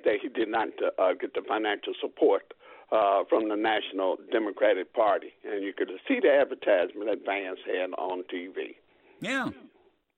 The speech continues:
Speaker 2: Yeah.
Speaker 1: Ohio.
Speaker 2: Yeah. Thank you. Thank you. And by the way, I wonder how many, how many black radio shows he went on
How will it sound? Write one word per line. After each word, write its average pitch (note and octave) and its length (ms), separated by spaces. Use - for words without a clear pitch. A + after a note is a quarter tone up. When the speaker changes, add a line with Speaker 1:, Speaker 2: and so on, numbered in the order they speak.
Speaker 2:
Yeah. G#3+ 240
Speaker 1:
Ohio. A#2+ 160
Speaker 2:
Yeah. - 240
Thank G3 320
you. F#2+ 200
Thank D#3+ 280
you. G2 220
And F#3+ 140
by F#3 220
the F#3 80
way, F3 300
I A#3 100
wonder A3+ 320
how E3 280
many, D3+ 520
how F#3 160
many C3+ 580
black E3+ 360
radio C#3 460
shows G#2 680
he D#3+ 120
went C3+ 280
on F#2 280